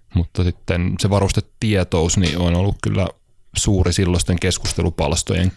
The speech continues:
kuluttaja ja käyttäjä netissä. Ja ehkä kaksituhattakahdeksan ei vielä ollut ehkä semmoinen ihan blogien ikään kuin valtakautta, mutta ihmiset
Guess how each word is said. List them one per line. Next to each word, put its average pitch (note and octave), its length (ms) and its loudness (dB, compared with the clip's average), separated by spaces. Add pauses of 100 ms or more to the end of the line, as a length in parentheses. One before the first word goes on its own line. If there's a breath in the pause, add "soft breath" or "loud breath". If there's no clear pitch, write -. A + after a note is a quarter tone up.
(120)
kuluttaja E2+ 560 0
ja F#2 160 -2
käyttäjä E2 460 -2
netissä. F2 560 -2 (440 loud breath)
Ja G2 140 -2 (360)
ehkä - 240 -6 (320)
kaksituhattakahdeksan F#2 760 0
ei E2+ 80 2
vielä E2 160 0
ollut G2+ 140 0
ehkä - 160 -2
semmoinen F#2 220 0
ihan F2 140 2
blogien F2+ 520 2 (960 soft breath)
ikään E2 280 -2
kuin F2 160 0
valtakautta, E2 760 -2
mutta - 420 -4 (140)
ihmiset F#2 340 0